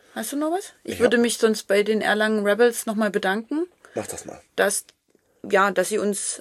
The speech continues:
Speaker 1: äh, für das Camp willkommen geheißen haben, dass sie uns so gut versorgt haben, ähm, mit Jerseys als auch Essen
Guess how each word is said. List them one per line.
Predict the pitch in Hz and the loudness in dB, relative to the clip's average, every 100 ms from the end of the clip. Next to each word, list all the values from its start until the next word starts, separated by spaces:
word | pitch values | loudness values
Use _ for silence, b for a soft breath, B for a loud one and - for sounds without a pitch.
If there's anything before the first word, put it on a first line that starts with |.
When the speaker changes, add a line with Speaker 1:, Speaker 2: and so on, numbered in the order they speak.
| - | -4
Speaker 1:
äh, | 190 185 190 190 | -2 0 0 -2
für | 180 196 | -4 -2
das | 190 - | -2 -2
Camp | - 208 214 | -2 0 2
willkommen | 196 196 214 240 | 2 2 0 0
geheißen | 240 233 247 247 226 | -2 -2 -4 -4 -4
haben, | 233 254 269 - _ _ _ _ _ _ _ - | -2 -2 -4 -6 _ _ _ _ _ _ _ -8
dass | 185 - | -6 -4
sie | 202 | -4
uns | 196 | -4
so | 220 | -4
gut | 208 208 | -2 -2
versorgt | 208 202 220 254 - | -2 2 2 2 -2
haben, | 240 247 262 277 _ _ B B B B B B _ - | -2 -2 -2 -4 _ _ B B B B B B _ -6
ähm, | 185 190 190 196 196 196 | -4 -4 -4 -4 -4 -4
mit | 202 - | -6 -2
Jerseys | 214 220 220 220 220 | 2 2 0 -6 -4
als | - 180 | -4 -2
auch | - - | -4 -6
Essen | - 220 262 269 294 | -6 -6 -4 -4 -4